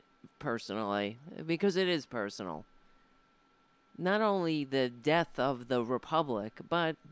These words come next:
everything else that comes along with voting Republican. The struggles in life, the death by despair.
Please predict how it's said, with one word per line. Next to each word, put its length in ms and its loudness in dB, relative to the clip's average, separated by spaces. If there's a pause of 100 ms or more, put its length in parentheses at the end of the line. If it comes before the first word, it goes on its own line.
(460)
everything 420 -4
else 400 -8
that 160 -2
comes 220 -2
along 420 0
with 340 0
voting 460 2
Republican. 760 -4 (1400)
The 180 2
struggles 760 2
in 180 -2
life, 480 -8 (240)
the 560 0
death 540 0 (500)
by 280 4
despair. 760 2